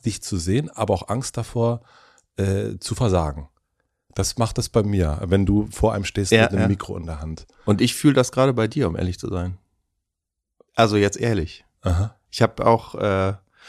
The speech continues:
Speaker 2: äh, nicht gut geschlafen. War ja im Hotel <laughs> und konnte wirklich, ich weiß, ich war eigentlich, ich bin total entspannt nach Berlin gekommen. Ich war auch gar nicht aufgeregt, weil mir das,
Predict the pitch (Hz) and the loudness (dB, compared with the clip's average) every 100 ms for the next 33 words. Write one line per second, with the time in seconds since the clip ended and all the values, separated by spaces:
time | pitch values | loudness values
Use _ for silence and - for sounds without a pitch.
0 | - - - - - - - _ _ _ | -16 -12 -12 -12 -14 -16 -20 _ _ _
1 | - 131 131 147 - 135 - - 147 101 | 2 6 8 8 6 2 2 -2 0 0
2 | - 82 - - - - - _ _ _ | -2 -4 -6 -14 -16 -18 -20 _ _ _
3 | _ _ 87 87 82 87 92 - 143 202 | _ _ -4 -2 0 -2 -2 4 6 6
4 | 247 - - - - - 113 113 - 123 | 4 0 2 2 -2 -4 -4 -2 2 2
5 | 127 113 107 135 175 - - - 180 - | 2 0 0 -2 -2 -6 -8 -2 0 0
6 | 139 151 185 160 208 165 - 180 175 151 | 4 6 6 4 0 -2 0 0 2 2
7 | 165 - - - - 147 180 233 240 - | 2 2 0 -4 2 4 4 0 -2 -8
8 | - - _ _ 135 131 120 123 175 247 | -20 -20 _ _ 0 2 2 2 4 4
9 | 208 - 160 190 113 - 104 - - - | 2 2 2 2 -4 0 0 0 -10 -8
10 | - 98 113 - 123 - 127 135 - 107 | -2 0 0 0 0 0 -2 -2 0 0
11 | 113 95 92 | 0 -2 -6